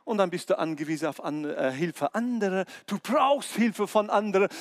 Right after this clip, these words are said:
Dann weiter Hinweise, diese Route verläuft durch mehrere Länder.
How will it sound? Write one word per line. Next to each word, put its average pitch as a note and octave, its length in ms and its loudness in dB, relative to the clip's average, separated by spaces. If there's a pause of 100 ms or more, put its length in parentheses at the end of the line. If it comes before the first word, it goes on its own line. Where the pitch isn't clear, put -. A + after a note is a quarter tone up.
(120)
Dann B3+ 220 4
weiter C4+ 320 6
Hinweise, A3+ 580 4 (300)
diese C#4+ 380 6
Route C#4+ 360 4
verläuft C4 560 4
durch C4+ 460 -2
mehrere C#4 580 6
Länder. G3 500 4